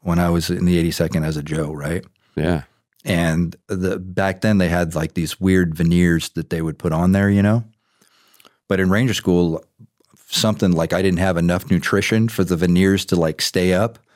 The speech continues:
Speaker 1: and they crumbled. Right?
Speaker 2: Really?
Speaker 1: Yeah. So my teeth got all n-, snarly, naggle-toothed. You know,
Speaker 2: Wow.
Speaker 1: it was gnarly. Yeah. So that was, that was my, my worst fear was, like, my teeth falling apart because I had busted 'em.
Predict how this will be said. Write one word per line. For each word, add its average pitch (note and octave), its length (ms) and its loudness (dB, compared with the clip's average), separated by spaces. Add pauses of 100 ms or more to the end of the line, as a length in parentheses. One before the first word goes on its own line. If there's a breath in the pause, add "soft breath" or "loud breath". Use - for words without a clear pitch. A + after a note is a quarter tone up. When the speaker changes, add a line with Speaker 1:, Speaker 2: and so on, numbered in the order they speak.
(340 soft breath)
Speaker 1:
and F#2+ 160 0
they E2 120 0
crumbled. G#2+ 580 -2 (320)
Right? D#2+ 240 -4
Speaker 2:
Really? G2+ 240 2
Speaker 1:
Yeah. F#2+ 300 2
So - 180 -2
my F2 200 2
teeth A2+ 300 0
got F2+ 180 0
all F2 220 2
n-, E2 260 -2
snarly, F#2+ 500 0
naggle-toothed. E2 720 -4 (100)
You F#2+ 100 -4
know, E2+ 40 -4
Speaker 2:
Wow. F#2+ 160 -2
Speaker 1:
it F#2 40 -4
was F2+ 120 -2
gnarly. E2 400 -2
Yeah. D#2 280 -8
So - 160 -8
that F2 120 -2
was, E2+ 220 -8
that G#2+ 180 0
was F#2+ 160 0
my, E2 240 0 (680 loud breath)
my G#2 120 0
worst A2+ 320 0
fear F#2+ 260 2
was, F2 240 0
like, E2 320 0
my E2+ 180 2
teeth G#2 320 -2
falling D2+ 380 -4
apart C#2+ 380 -8 (200)
because F2 300 -4
I E2+ 120 0
had D#2 140 -2
busted E2 360 -4
'em. D#2 160 -6